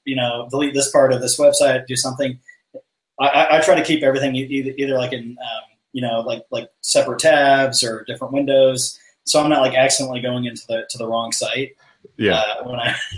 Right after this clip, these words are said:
Speaker 1: <laughs> when I'm, when I'm working on something. Um,
Speaker 2: That, that's funny that you said that, 'cause one of my developers made that mistake. He messaged me saying, like, "Oh, shoot, do you have, like,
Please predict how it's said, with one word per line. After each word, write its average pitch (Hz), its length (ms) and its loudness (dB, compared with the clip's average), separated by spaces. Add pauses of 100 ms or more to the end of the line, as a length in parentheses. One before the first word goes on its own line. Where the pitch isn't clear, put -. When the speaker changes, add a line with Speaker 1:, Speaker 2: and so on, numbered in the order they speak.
Speaker 1:
<laughs> - 300 -18
when 294 120 4
I'm, 135 140 4
when 139 300 4
I'm 127 80 4
working 135 260 4
on 135 120 2
something. 143 520 0
Um, 120 440 -4 (260)
Speaker 2:
That, 113 260 -2
that's 123 200 0
funny 151 220 2
that 135 140 4
you 123 100 2
said 117 240 2
that, 104 220 0
'cause 101 220 -2 (220)
one 120 220 0
of 127 80 2
my 120 160 0
developers 107 840 0
made 107 320 2
that 104 220 -2
mistake. 101 400 0
He 98 300 -8 (160)
messaged 110 360 -4
me 101 120 -4
saying, 98 520 -6
like, 101 220 -6
"Oh, 147 140 0
shoot, 135 340 0
do 120 100 0
you 143 240 0
have, 131 440 -2
like, 110 300 -2